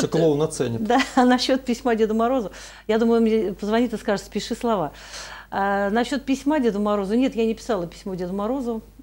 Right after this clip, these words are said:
Speaker 1: Э, и мне кажется, я в своей жизни даже ни разу его не писала. Я уже сказала, почему. Потому что я всю жизнь работаю Снегурочкой. Ну, и зимушка зимой потом по возрасту уже.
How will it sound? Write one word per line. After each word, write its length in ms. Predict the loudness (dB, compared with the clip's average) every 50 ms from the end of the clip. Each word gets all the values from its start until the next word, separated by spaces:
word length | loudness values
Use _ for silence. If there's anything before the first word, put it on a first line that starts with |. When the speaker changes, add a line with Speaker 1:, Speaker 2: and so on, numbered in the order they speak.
| -20 -14 -12
Speaker 1:
Э, 380 | -10 -10 -8 -8 -8 -8 -6 -4
и 220 | -4 -2 0 0
мне 160 | 2 0 0 0
кажется, 240 | -2 -6 -6 -4
я 120 | -4 -4 -4
в 40 | -4
своей 160 | -6 -6 -4
жизни 160 | -4 -4 -2
даже 200 | -2 -2 -4 -4
ни 60 | -4
разу 220 | -4 -4 -6 -6 -6
его 120 | -6 -6
не 120 | -8 -8
писала. 440 | -10 -12 -16 -14 -12 -12 -12 -12 -16 -18 -16 -6
Я 160 | -2 -2 0 0
уже 100 | -2 -2
сказала, 340 | -4 -4 -2 -2 -2 -2
почему. 520 | -4 -6 -8 -10 -8 -8 -8 -8 -8 -10 -12 -16
Потому 260 | -12 -10 -8 -8 -8 -8
что 140 | -8 -8
я 100 | -6 -6
всю 140 | -8 -8 -8
жизнь 160 | -6 -6 -4
работаю 420 | -4 -6 -6 -8 -10 -10 -10 -10 -10
Снегурочкой. 720 | -10 -10 -10 -10 -8 -8 -10 -10 -12 -10 -10 -10 -10 -10 -14 -20 -20 -20 -8
Ну, 140 | -6 -4 -4
и 160 | -4 -4 -4 -2
зимушка 340 | 0 0 0 0 -2 -6 -6
зимой 300 | -4 -6 -6 -6 -6 -8
потом 340 | -8 -10 -12 -10 -10 -12 -10
по 100 | -12 -12
возрасту 440 | -12 -10 -12 -12 -14 -14 -16 -16 -16
уже. 160 | -12 -14